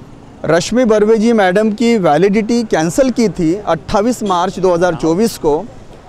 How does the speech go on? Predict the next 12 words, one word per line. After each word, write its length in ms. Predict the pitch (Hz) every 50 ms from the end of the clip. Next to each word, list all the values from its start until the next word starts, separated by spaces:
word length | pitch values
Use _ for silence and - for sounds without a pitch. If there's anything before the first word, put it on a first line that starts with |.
| - - - - - - - - - - -
उस 320 | 233 302 339 - - - - -
cancellation 680 | 226 208 214 226 - 302 277 277 277 - - 285 277
order 380 | 208 202 190 190 190 233 247 247
को 460 | 233 - 254 247 262 277 269 202 208 208 - - - - -
आज 240 | 185 208 226 220
माननीय 360 | 233 220 214 208 208 220 240 240
उच्च 200 | 226 220 - 247
न्यायालय 420 | 220 220 208 202 196 208 220 220
ने 220 | 220 220 233 233
stay 300 | 214 - - - 214 247
दिया 260 | 220 202 226 214 185 156
है। 240 | 139 131 110 92